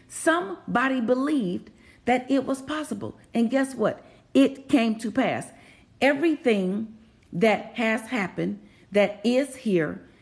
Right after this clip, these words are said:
that is working, was not working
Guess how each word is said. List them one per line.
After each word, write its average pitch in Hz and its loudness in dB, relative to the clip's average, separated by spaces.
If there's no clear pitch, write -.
that 202 0
is 254 0
working, 196 0
was 208 2
not 254 2
working 214 0